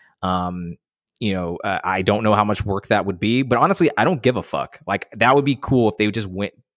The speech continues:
through and, and did it, because that is something that is inherently hurtful, and it would be awesome if they went back and fucking fixed it.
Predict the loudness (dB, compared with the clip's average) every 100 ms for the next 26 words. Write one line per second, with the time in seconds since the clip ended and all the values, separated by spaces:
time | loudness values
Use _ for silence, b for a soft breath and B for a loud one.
0 | _ -2 0 0 -2 -6 -6 -8 -8 -8
1 | -12 b b b -2 2 4 2 0 2
2 | 4 4 2 0 -2 0 2 2 0 0
3 | 0 0 0 -2 -8 -8 -8 -6 -4 -6
4 | -4 -4 -2 0 0 0 -4 -4 -4 -2
5 | -4 -4 -8 -10 -10 -6 -6 -4 -8